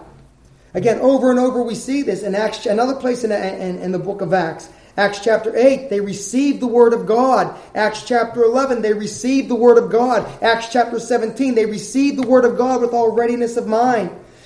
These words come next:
And so what we see here is that it, there are, there are, there is a manifest sense in which we can see when the gospel is being successful.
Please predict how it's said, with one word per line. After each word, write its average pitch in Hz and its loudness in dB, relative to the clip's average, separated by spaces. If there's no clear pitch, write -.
And 202 -6
so 254 2
what 254 2
we 240 -6
see 285 -4
here 226 0
is 185 -2
that 202 -2
it, 190 -8
there 208 -2
are, 190 -4
there 208 -2
are, 185 -4
there 202 -2
is 175 -4
a 180 -2
manifest 233 -2
sense 226 0
in 233 0
which 226 2
we 220 -6
can 202 -4
see 240 -4
when 202 -4
the 185 -6
gospel 185 0
is 185 -2
being 160 -6
successful. 147 -14